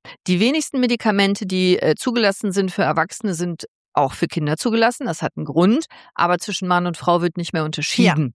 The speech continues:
Speaker 1: Die sind dann zwar zugelassen für Menschen, aber eigentlich für Frauen gar nicht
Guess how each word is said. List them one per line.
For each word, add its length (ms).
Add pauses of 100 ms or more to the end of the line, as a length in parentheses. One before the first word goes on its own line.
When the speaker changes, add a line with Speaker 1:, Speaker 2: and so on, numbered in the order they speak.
(100)
Speaker 1:
Die 80
sind 280
dann 120
zwar 200
zugelassen 680
für 220
Menschen, 760 (100)
aber 180
eigentlich 340
für 120
Frauen 340
gar 180
nicht 220